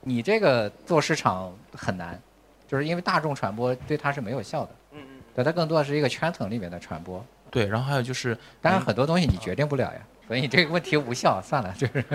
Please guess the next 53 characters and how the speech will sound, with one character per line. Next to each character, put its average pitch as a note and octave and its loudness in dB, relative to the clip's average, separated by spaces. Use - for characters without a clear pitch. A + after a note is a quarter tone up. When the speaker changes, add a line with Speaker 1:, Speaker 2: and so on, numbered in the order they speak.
Speaker 2:
<laughs> - -12
然 D#3 6
后 D3 8
可 C3 0
能 C3 4
是 D3 2
再 D3 8
回 C3 4
归 C#3 4
到 C#3+ 6
第 D3 0
一 D3 2
个 C#3+ 2
问 A2+ 2
题， G2+ -4
就 A2+ -4
是 A2+ -2
您 G#2 -6
在 A#2 0
给 F2 -8
其 - -10
他 B2+ -2
企 - -6
业 F2+ -8
去 G#2 -10
提 G2+ -14
供 A2+ -8
建 B2+ -6
议， G#2 -4
或 A2 -6
者 G2 -8
说 G#2+ -10
是 G2 -8
一 A2+ -10
些 A#2 -4
市 A#2+ -6
场 G#2 -8
上 A2 -8
的 G2+ -6
决 F#2 -6
策 A2 -8
的 G2 -4
时 F#2 -10
候， G2 -6
是 F#2+ -10
如 G2+ -10
何 G#2 -6
去 G2 -8
让 G#2+ -6
他 A2+ -6
们 A2 -4
动 A#2+ -2
心， B2+ -4